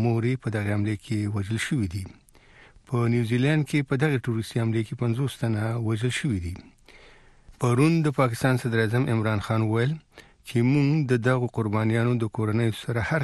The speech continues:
قسم مرستې او ملاتړ ته حاضر یو او نظیم رشید ته به چې د دغې حملې په وخت کې د حمله کوونکي مخه بندوله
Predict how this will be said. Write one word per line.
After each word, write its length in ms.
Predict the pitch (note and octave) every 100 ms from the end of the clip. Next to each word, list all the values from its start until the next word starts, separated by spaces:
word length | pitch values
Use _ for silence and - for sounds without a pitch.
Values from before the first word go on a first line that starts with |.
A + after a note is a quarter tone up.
| -
قسم 200 | - G#2 G2+
مرستې 280 | G#2 - A2
او 80 | A2
ملاتړ 340 | G2+ - G2+ G2 A2+
ته 160 | F#2+
حاضر 340 | G#2 G#2+ B2 F#2+
یو 160 | E2+ D#2+ - - - - - - -
او 200 | B2+ C3+ B2
نظیم 340 | A#2 G#2 A#2 A2+ A2+
رشید 240 | - D3+ -
ته 160 | C3 A#2
به 80 | C3+
چې 80 | - A#2+
د 40 | A2
دغې 160 | C3 A#2+
حملې 220 | A2+ G#2+ A2
په 60 | G#2 G#2+
وخت 180 | G2 -
کې 180 | G#2 C3+ D#3 - - - -
د 120 | G#2+
حمله 180 | A#2 A2+ -
کوونکي 300 | C#3 B2 B2
مخه 200 | A2 - G#2
بندوله 520 | A2 G#2+ A2 A#2 B2+